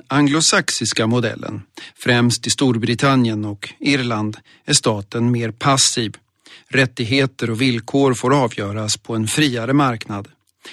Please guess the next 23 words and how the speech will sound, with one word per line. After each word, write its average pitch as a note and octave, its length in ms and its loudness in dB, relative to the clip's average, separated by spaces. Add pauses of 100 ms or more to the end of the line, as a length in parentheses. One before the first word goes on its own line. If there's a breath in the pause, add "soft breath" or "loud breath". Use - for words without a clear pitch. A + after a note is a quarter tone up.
Inte B2 320 2
sällan A#2+ 480 2
leder A#2+ 300 0
det B2+ 100 -2
till A#2+ 280 0
stora B2 380 2
orättvisor A#2+ 760 2
och A2 120 -2
omfattande A#2+ 720 2
protester. B2+ 680 0 (800)
I A#2 240 2
framförallt A#2 720 0
Storbritannien B2 1160 0
griper C3 320 0
staten A#2 640 0
mer C#3 300 2
aktivt D3+ 520 0
in A2 240 0
för A#2+ 120 -4
att A#2 140 -2
försvåra A2 600 0
facklig B2 560 -2
organisering A#2+ 960 0